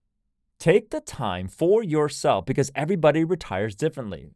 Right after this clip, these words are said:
I would say my dad is retired now. He goes fishing when he wants to. He lives his life as he wants to, and he works as he likes to, but he doesn't stop working. And when something doesn't work for him,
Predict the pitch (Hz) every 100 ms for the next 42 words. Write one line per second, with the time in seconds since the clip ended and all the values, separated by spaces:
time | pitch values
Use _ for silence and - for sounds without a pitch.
0 | _ - 208 294 214 185 156 131 117 117
1 | 107 135 117 110 104 85 82 87 123 139
2 | 143 139 127 - 113 104 95 90 87 90
3 | - 104 101 104 120 135 120 101 92 90
4 | 90 92 87 87 87 - 110 110 160 147
5 | 156 226 - - 92 82 85 82 82 -
6 | 98 120 - - - 147 139 - - 110
7 | 110 117 123 110 143 165 123 85 98 104
8 | 110 135 135 143 135 131 123 110 156 170
9 | 151 117 123 139